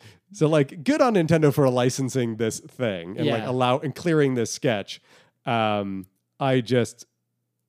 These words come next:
Speaker 2: Yeah.
Speaker 1: just wasn't for me.
Speaker 2: It definitely wasn't a Target placement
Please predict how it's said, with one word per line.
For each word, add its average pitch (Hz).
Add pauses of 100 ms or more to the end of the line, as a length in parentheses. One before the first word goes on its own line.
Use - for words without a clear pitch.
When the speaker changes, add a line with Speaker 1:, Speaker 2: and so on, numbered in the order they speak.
(1040)
Speaker 2:
Yeah. 131 (120)
Speaker 1:
just 147
wasn't 170
for 165
me. 110 (540)
Speaker 2:
It 139
definitely 196
wasn't 143
a 110
Target 117
placement 104